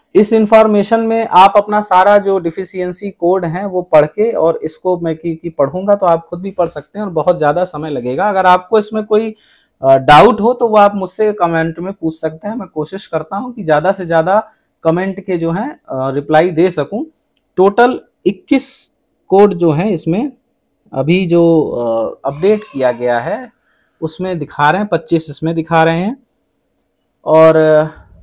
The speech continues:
इसके बाद आपके सामान्य प्रश्न भी हैं यहाँ पर, तो आप चाहें तो उस सामान्य प्रश्नों को भी खोलकर,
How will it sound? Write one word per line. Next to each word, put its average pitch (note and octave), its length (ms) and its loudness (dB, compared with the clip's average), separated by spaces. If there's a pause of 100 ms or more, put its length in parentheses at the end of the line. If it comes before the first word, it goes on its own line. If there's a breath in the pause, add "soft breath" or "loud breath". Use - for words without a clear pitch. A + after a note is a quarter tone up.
(880)
इसके B3+ 300 -4
बाद A#3 260 2
आपके A3 380 2
सामान्य F#3+ 540 -2
प्रश्न G3 420 -4
भी G3+ 180 -4
हैं G#3 160 -2
यहाँ F#3+ 180 -6
पर, G#3+ 280 -8 (720)
तो - 60 -4
आप F3 360 6
चाहें G3 300 -2
तो A3+ 100 -6
उस G3+ 160 -8
सामान्य E3+ 360 0
प्रश्नों F#3+ 400 -4
को G3 140 -4
भी G3 140 -8
खोलकर, D#3+ 500 -2